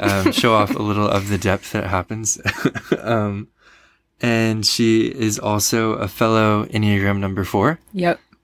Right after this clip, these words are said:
Speaker 1: So there's a lot to connect on right there alone. Um, and when you can find two Enneagram number fours that actually get along, that's an amazing thing.
Speaker 2: Yeah. <laughs>
Speaker 1: <laughs> Um, and last year, I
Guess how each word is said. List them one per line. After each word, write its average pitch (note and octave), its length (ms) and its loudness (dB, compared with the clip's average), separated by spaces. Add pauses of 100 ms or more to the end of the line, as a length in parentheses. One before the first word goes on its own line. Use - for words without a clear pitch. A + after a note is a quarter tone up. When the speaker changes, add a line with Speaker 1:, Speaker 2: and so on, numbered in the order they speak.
Speaker 1:
So - 180 -2
there's G2+ 180 2
a G2+ 60 0
lot F#2+ 300 0
to - 180 -2
connect G2 340 -2
on F#2+ 140 0
right G2 180 -2
there F#2+ 260 -2
alone. G2 420 0 (720)
Um, G#2 520 0
and G#2+ 180 0
when A2 140 4
you G#2+ 80 4
can G#2+ 140 0
find G2+ 320 0
two G#2+ 260 2
Enneagram G2+ 480 0
number F#2+ 240 -2
fours G2 300 -2
that - 160 2
actually G2 540 -2 (180)
get G2 140 2
along, F#2+ 500 -2 (180)
that's F#2+ 240 -8
an F#2+ 80 -8
amazing F2+ 320 -6
thing. C4 140 4
Speaker 2:
Yeah. A3 240 0 (320)
<laughs> D4+ 800 0
Speaker 1:
<laughs> - 60 -8 (600)
Um, A#2+ 500 2
and A#2 220 -4
last C3+ 400 0
year, G2+ 540 0 (280)
I A2+ 640 0